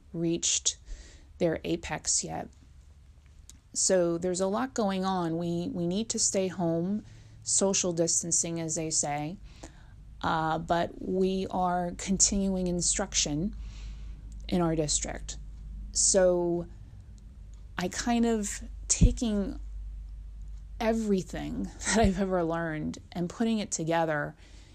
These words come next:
and trying to help, um, with, um, district and with teachers, and thinking about all the tools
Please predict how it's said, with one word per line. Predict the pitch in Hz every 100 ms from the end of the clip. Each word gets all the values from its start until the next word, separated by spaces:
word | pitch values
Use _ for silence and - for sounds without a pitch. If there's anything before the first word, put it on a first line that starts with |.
| - -
and | 185
trying | - 202 190 190
to | 185
help, | 170 160 - - - - - - -
um, | 165 156 156 151 175 - - - - - - - -
with, | 190 190 175 170 170
um, | 165 165 175 - 185
district | 233 233 - 226 - - -
and | 185 180 170
with | 170 165 165
teachers, | - 196 - 180 165 165 165 - - - - - - - -
and | 190 180 180 175 170 180 - - - - -
thinking | 240 226 240 226
about | 196 180
all | 180 185
the | 190
tools | 190 - 196 185 170 160 175 170 -